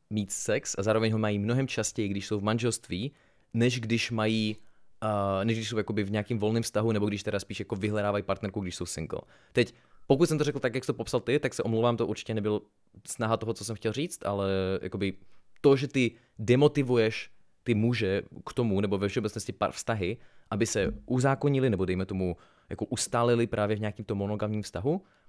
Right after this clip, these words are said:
tak to je jeden z těch hlavních důvodů, proč stoupá procento mužů,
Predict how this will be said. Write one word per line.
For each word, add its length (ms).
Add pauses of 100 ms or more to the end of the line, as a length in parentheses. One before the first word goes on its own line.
(140)
tak 160
to 80
je 60
jeden 200
z 40
těch 100
hlavních 240
důvodů, 340
proč 280
stoupá 500
procento 400
mužů, 380